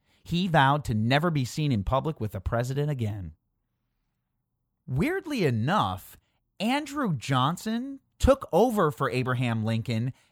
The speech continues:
as a Democrat. And I'm not really sure how all that happened, but I can tell you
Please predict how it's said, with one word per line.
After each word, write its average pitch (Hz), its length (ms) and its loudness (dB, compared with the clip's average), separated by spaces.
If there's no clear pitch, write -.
as 170 220 4
a 147 40 2
Democrat. 147 920 -2
And 175 100 -8
I'm 285 100 -8
not 403 160 -6
really 208 220 2
sure 196 360 2
how 113 160 6
all 113 200 6
that 127 260 4
happened, 87 500 -6
but 165 120 2
I 139 140 4
can 240 440 -4
tell 107 260 0
you 98 360 -2